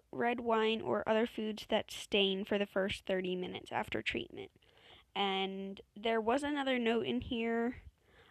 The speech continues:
I don't want to open up my <laughs> second box yet,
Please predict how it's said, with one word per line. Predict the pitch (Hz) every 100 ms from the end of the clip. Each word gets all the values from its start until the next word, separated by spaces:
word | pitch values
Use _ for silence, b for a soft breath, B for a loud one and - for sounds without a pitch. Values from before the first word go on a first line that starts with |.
| b -
I | 208 208 214 214
don't | 220 202 -
want | 233 -
to | -
open | - - 233 208
up | 190
my | 208
<laughs> | 226
second | 294 311 330 -
box | 320 - - -
yet, | 277 -